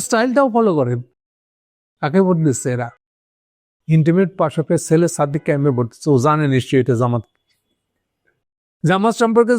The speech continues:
যত ক্যাম্পেইন আছে, তার বিরুদ্ধে না সে?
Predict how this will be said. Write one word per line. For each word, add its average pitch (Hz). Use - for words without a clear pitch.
যত 208
ক্যাম্পেইন 185
আছে, 123
তার 123
বিরুদ্ধে 160
না 208
সে? 226